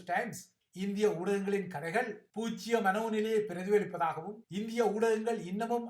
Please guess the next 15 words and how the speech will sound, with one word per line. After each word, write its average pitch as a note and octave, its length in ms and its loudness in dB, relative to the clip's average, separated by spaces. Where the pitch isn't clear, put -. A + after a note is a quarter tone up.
அரத G3+ 380 0
பழசான A3+ 500 -2
காலாவதியான A3 840 0
கண்ணோட்டத்தில் G#3+ 680 -4
இருப்பதாகவும், F#3+ 640 0
இந்திய G#3+ 280 2
ஊடகங்கள் A3+ 520 4
தெற்காசிய A3 580 -2
நாடுகளின் A3 520 -2
இறையாண்மை G#3+ 540 0
மற்றும் G#3 360 -4
ராஜதந்திர A3+ 640 -2
உரிமைகளை A3 500 -6
புறக்கணிப்பதாகவும் A3+ 1080 0
எகிறிய A#3 480 -2